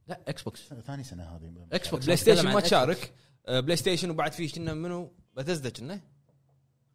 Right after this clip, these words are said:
Speaker 1: Bethesda يشاركون.
Speaker 2: Bethesda يشاركون.
Speaker 3: يشاركون برا.
Speaker 1: لا،
Speaker 2: لا، بس
Speaker 1: هم
Speaker 2: مع
Speaker 1: آخر
Speaker 2: تواريخ
Speaker 1: سنتين
Speaker 2: إي ثري.
Speaker 1: الكل
Speaker 3: إيه.
Speaker 1: يشارك برا، يعني.
Speaker 3: إيه، يعني مو، مو داخل المعرض. إكس بوكس يشاركون داخل المعرض.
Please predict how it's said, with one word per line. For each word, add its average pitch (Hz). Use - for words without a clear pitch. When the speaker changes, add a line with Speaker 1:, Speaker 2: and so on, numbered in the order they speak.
Speaker 1:
Bethesda 147
يشاركون. 147
Speaker 2:
Bethesda 120
يشاركون. 107
Speaker 3:
يشاركون 151
برا. 143
Speaker 1:
لا، -
Speaker 2:
لا، 170
بس 156
Speaker 1:
هم 156
Speaker 2:
مع 147
Speaker 1:
آخر 175
Speaker 2:
تواريخ 180
Speaker 1:
سنتين 165
Speaker 2:
إي 156
ثري. 131
Speaker 1:
الكل 127
Speaker 3:
إيه. 113
Speaker 1:
يشارك 120
برا، 123
يعني. -
Speaker 3:
إيه، 120
يعني 113
مو، 156
مو 196
داخل 160
المعرض. 113
إكس 120
بوكس 185
يشاركون 185
داخل 147
المعرض. 113